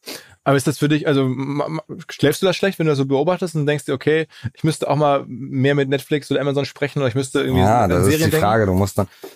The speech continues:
Speaker 2: natürlich, wir entwickeln ja zwei Serien gerade. Aber, ähm, das ist die Frage, ob das so schlau ist, gleich zu Netflix zu gehen, weil Netflix gibt dir die Kohle und dann bist du raus. Das ist wie beim Filmstudio.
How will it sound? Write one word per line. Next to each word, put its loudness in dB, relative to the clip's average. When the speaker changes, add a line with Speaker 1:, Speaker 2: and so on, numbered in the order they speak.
Speaker 2:
natürlich, 0
wir 2
entwickeln 2
ja 2
zwei 2
Serien -2
gerade. -4
Aber, 0
ähm, -2
das -2
ist -10
die -6
Frage, 2
ob -2
das -2
so -4
schlau 0
ist, -2
gleich 0
zu -4
Netflix -2
zu -8
gehen, 0
weil 0
Netflix -2
gibt -2
dir 2
die -4
Kohle 0
und 2
dann 2
bist -2
du -2
raus. -2
Das 0
ist -2
wie 0
beim 2
Filmstudio. -2